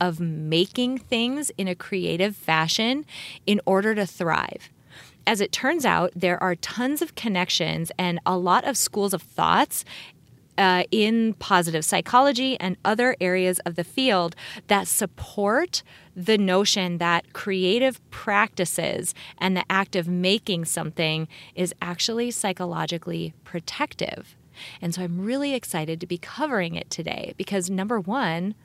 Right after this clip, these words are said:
amazing because it's psychologically protective, but number two, fun, right? Creativity and art. So today we're actually speaking with a woman by the name of Morgan Beard, and she has dedicated her life to using creativity to heal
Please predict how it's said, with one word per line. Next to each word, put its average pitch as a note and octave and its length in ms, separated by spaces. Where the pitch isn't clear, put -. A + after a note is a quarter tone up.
amazing F3 560
because F3 240
it's E3 140
psychologically E3 560
protective, E3 500
but F#3 140
number G3+ 200
two, G3+ 440
fun, G3 680
right? G3 460
Creativity G#3+ 880
and B3+ 180
art. - 400
So - 120
today B3+ 320
we're C4+ 120
actually G#3+ 320
speaking F#3 400
with D#3+ 200
a F#3+ 60
woman F3+ 300
by G3+ 120
the F#3+ 120
name E3+ 240
of D#3 160
Morgan E3 540
Beard, D#3+ 420
and F#3+ 140
she A#3 180
has F#3+ 220
dedicated A3 680
her B3 180
life E3 440
to F#3+ 120
using E3 400
creativity G#3+ 1040
to E3 160
heal F#3 580